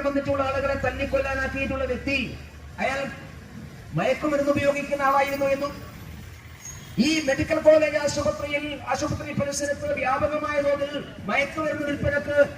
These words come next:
ഈ ആശുപത്രിയിലെ ചില ജീവനക്കാർ സഹായം നൽകുന്നു എന്നൊക്കെ പരാതി വന്നപ്പോ എത്ര രൂക്ഷമായിട്ടാണ് സി പി എം നേതൃത്വം അതിനെ വിമർശിച്ചത്.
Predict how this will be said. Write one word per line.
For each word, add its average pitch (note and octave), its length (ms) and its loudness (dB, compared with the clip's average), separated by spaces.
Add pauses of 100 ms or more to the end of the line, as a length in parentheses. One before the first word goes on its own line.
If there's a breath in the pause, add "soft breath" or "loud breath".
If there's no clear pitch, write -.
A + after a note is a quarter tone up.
ഈ C4+ 120 2
ആശുപത്രിയിലെ D#4 680 0
ചില C#4+ 180 2
ജീവനക്കാർ C#4+ 760 -2 (680)
സഹായം D#4+ 460 2
നൽകുന്നു D#4+ 600 0 (580)
എന്നൊക്കെ A#3+ 420 -4
പരാതി A#3 380 0
വന്നപ്പോ A#3+ 320 -2 (960)
എത്ര C4 200 6
രൂക്ഷമായിട്ടാണ് B3+ 840 4
സി - 140 6
പി A#3+ 260 0
എം C4 80 2
നേതൃത്വം B3 440 -2
അതിനെ B3 180 -4
വിമർശിച്ചത്. A#3+ 540 -4